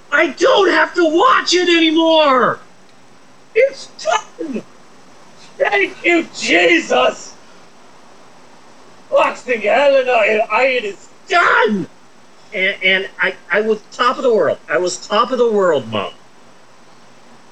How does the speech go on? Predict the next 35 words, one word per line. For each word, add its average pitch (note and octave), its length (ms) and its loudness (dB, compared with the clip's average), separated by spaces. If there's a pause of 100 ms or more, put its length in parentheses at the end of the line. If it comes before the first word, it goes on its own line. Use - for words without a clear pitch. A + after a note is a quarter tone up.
(640)
But E4 420 0 (220)
here E4 300 0
is D#4 160 -2
a D4 100 0
f-, - 320 -12
interesting C4+ 760 -2
postscript. - 1080 -2 (440)
The A3+ 120 4
writer, A#3 580 0
director G#3+ 540 0
of F#3 120 -6
this G3 280 -4
film, E3+ 560 0
uh, D#3+ 540 2 (120)
Diet F#3+ 580 0 (380)
David F#3 380 0
Lynch, D#3 420 -2
Jennifer F3+ 480 -2
Chambers D#3 640 -4
Lynch, C3+ 260 -4 (340)
she - 140 -6
made A3+ 200 2
a A3 60 0
few B3 280 -4
more B3+ 240 2
films G3+ 400 0
after A3 400 0
Boxing D3+ 480 -4
Helena. D#3 420 0
They E3 180 -2
did C#3+ 180 -2
not G3 380 -2
do G3+ 140 -2
too F#3+ 300 -6
well. D3 260 2